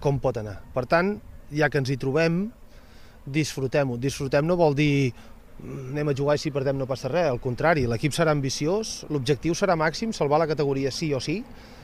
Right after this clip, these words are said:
però sobretot disfrutar-hi, disfrutar-ho amb el sentit de veure un Vilà que fa gigots, de veure que la gent de Valls sempre que puguin vindre a l'estadi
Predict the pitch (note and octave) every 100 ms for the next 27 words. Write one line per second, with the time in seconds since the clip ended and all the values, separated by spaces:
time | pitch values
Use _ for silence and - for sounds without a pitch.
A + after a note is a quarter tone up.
0 | - - - - - - F#3 F#3+ F3+ E3+
1 | E3+ G#3+ F#3+ E3+ G3 D#3 C3+ - C#3+ E3
2 | F3 F3 E3+ F3 E3 E3 D#3+ E3 E3+ E3
3 | D#3+ E3 D#3+ D#3+ D3+ D3+ E3+ B2 C#3 C#3+
4 | D3+ D#3 D3 D#3 D#3 D#3 D3+ D#3+ D#3+ D#3
5 | C#3 D3 C#3+ C#3+ C#3+ C#3+ C#3+ - D3+